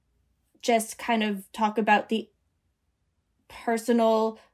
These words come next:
white male struggle, like,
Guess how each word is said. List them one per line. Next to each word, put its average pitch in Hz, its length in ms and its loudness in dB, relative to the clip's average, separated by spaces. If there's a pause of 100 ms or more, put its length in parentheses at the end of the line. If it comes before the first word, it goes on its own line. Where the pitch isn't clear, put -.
(600)
white 226 340 4
male 233 160 2
struggle, 214 760 0 (460)
like, 220 200 2